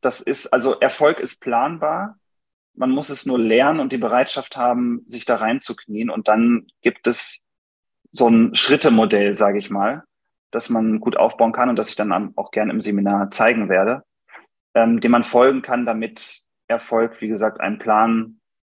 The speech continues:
folgt, der dann auch zum Bestseller führen kann in den meisten Fällen.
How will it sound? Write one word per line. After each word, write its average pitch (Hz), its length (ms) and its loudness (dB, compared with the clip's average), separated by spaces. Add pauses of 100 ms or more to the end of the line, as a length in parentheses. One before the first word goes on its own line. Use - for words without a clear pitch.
(180)
folgt, - 640 -2 (440)
der 110 140 0
dann 107 160 0
auch 98 220 -2
zum 110 200 -6
Bestseller 95 600 -4 (400)
führen 107 400 0
kann 113 280 2
in 101 120 0
den 101 120 0
meisten 95 400 -4
Fällen. 85 440 -10